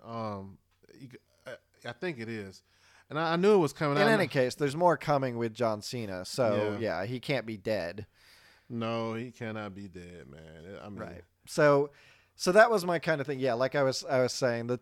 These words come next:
Speaker 2: the two real nitpicks I had with this movie was that, one, I didn't like that Polka Dot Man died, 'cause I
Speaker 1: Right.
Speaker 2: kinda liked Polka Dot Man. And two, I didn't like that John Cena, you know, Peacemaker, lived, 'cause that guy was a real douchebag.
Speaker 1: Man, he was a real douchebag, man. Yeah, he really was.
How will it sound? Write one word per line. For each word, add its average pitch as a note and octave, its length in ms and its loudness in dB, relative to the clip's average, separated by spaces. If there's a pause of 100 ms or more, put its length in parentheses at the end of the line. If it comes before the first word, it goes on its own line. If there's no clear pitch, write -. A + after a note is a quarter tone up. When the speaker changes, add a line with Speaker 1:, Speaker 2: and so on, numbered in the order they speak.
Speaker 2:
the D3 80 -2
two A3+ 260 0
real E3 300 4
nitpicks C#3+ 560 0
I A#2+ 100 4
had B2 240 2
with A#2 120 -2
this A#2 200 -4
movie A2 300 0
was G#2 180 0
that, A#2 160 2
one, D3+ 440 6
I B2+ 120 6
didn't B2+ 180 2
like A#2+ 200 2
that A#2 140 -2
Polka B2 240 2
Dot G#2+ 160 0
Man G#2 260 -4
died, F#2 400 -4
'cause A#2+ 140 -8
I A#2 60 2
Speaker 1:
Right. G2+ 100 -2
Speaker 2:
kinda A#2 140 -2
liked G#2 260 -2
Polka G#2 200 -2
Dot F#2+ 240 -4
Man. F2 360 -12 (440)
And B2 220 -4
two, D3 640 4
I C3 160 6
didn't C3+ 200 4
like B2+ 200 4
that B2 220 0
John A#2 240 2
Cena, C3 600 2
you B2 60 -2
know, A#2 80 0
Peacemaker, B2+ 580 0
lived, A#2 540 4
'cause G#2+ 220 -4
that B2+ 220 4
guy G#2+ 180 2
was G2+ 160 0
a G2+ 40 -4
real G#2+ 220 0
douchebag. A2 400 -4
Speaker 1:
Man, C3+ 220 -2
he C3 80 -4
was A#2 140 -6
a G#2+ 60 -12
real A2 200 -6
douchebag, F#2 560 -14
man. F2+ 260 -16 (260)
Yeah, F#2+ 360 -12
he A2 120 -10
really G#2+ 280 -8
was. F2+ 420 -16